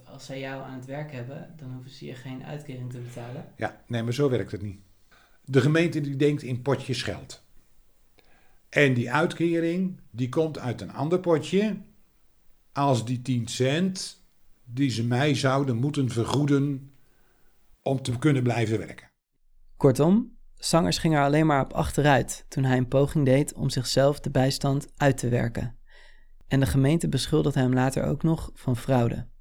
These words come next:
Speaker 2: Die had, die kwam al even heel hard aan. Eh, om een lang verhaal, ingewikkeld verhaal, wordt misschien in mijn tweede boek <laughs> omschreven.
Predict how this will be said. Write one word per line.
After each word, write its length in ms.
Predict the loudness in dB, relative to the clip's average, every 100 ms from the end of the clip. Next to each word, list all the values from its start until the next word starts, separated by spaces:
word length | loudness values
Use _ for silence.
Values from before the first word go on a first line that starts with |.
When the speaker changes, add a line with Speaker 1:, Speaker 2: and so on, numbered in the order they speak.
| -20 _ _ _
Speaker 2:
Die 360 | -4 0 4 6
had, 320 | 4 0 -2
die 160 | 0 2
kwam 220 | 2 2
al 140 | 0
even 260 | -2 -2 0
heel 280 | 4 4 4
hard 240 | 2 0
aan. 500 | 0 -2 -2 -4 -6 -14 -14
Eh, 1120 | -8 -6 -4 -4 -6 -6 -4 -4 -6 -6 -8 -8
om 160 | -2 2
een 220 | 2 2
lang 420 | 2 2 2 2
verhaal, 540 | 2 2 2 -2 -6 -8
ingewikkeld 500 | -8 -6 -6 -8 -8
verhaal, 440 | -4 -2 -4 -6 -10 -12 -16 _ -14
wordt 200 | -10 -10
misschien 260 | -12 -10 -8
in 80 | -8
mijn 120 | -8
tweede 240 | -8 -6
boek 280 | -6 -10 -12 -20 -20 -16 -10 0 0
<laughs> 520 | 4 2 2 -2 -2
omschreven. 720 | -2 -2 2 4 4 0